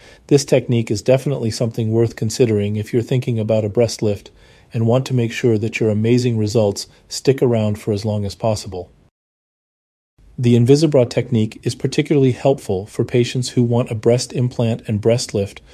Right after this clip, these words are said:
or a heavier, larger volume breast implant during an augmentation. We all know that the larger and heavier your breast, the quicker it may sag over time. Creating a customized Invisibra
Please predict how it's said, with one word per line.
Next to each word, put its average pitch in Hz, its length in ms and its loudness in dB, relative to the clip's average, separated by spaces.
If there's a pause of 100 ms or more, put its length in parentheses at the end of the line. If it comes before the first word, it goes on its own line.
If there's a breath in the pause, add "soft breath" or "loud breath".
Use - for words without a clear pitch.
(300 loud breath)
or 123 220 6
a 107 60 4
heavier, 131 440 4
larger 123 460 4
volume 110 400 0
breast 101 260 -2
implant 101 380 -4
during 107 240 0
an 107 80 -2
augmentation. 104 800 -4 (520 loud breath)
We 127 140 6
all 151 160 6
know 135 240 4
that 127 200 -2
the 113 100 0
larger 117 440 2
and 107 120 0
heavier 117 340 0
your 110 160 0
breast, 104 420 -2 (260 soft breath)
the - 60 -4
quicker 135 360 2
it 127 120 0
may 113 140 -2
sag 110 400 0
over 101 220 -2
time. 95 420 -6 (440 soft breath)
Creating 135 380 4
a 117 60 0
customized 120 720 -2
Invisibra 113 800 0